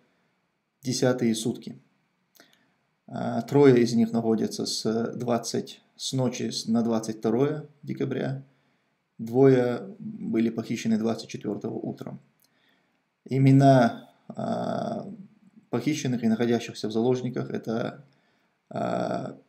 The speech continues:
мать моей жены, Шаидова, а, Ро-, Равза Шаидова, это сестра моей жены, Асият Айбазова, это мой дядя, брат моей мамы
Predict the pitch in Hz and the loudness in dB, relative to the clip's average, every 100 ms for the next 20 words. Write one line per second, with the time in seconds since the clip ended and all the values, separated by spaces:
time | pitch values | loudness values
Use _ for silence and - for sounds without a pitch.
0 | _ - 127 123 - 123 113 113 104 - | _ -4 -2 -2 -2 0 2 2 -2 -10
1 | 139 123 120 110 127 135 _ _ _ _ | -8 -2 2 2 0 -6 _ _ _ _
2 | _ _ _ - - 127 117 110 110 104 | _ _ _ -12 -2 0 2 0 0 -4
3 | - - _ 139 113 117 117 117 117 - | -8 -20 _ -10 -6 -6 -6 -6 -6 -8
4 | - 120 127 131 127 123 120 123 117 117 | -8 -2 -2 -2 -2 -2 0 -2 -2 -2
5 | 113 123 131 135 135 117 117 117 - - | -2 -2 -4 -4 -6 -4 -2 -2 -4 -6
6 | 117 123 123 123 127 135 131 135 135 139 | -4 -4 -4 -4 -4 -4 -4 -4 -4 -6
7 | - 120 117 120 - 113 110 110 110 135 | -8 -8 -4 -4 -4 -6 -2 -4 -2 -4
8 | 135 - _ _ _ _ _ - 135 135 | -6 -10 _ _ _ _ _ -4 -2 0
9 | 120 120 117 101 - _ _ - 123 120 | 0 0 -2 -6 -16 _ _ -4 0 2
10 | 117 - - 127 120 120 143 - - 113 | 2 -2 -2 0 2 2 0 -2 -6 -2
11 | 120 117 117 120 120 110 113 110 117 139 | 0 0 -2 -2 0 4 4 4 2 -2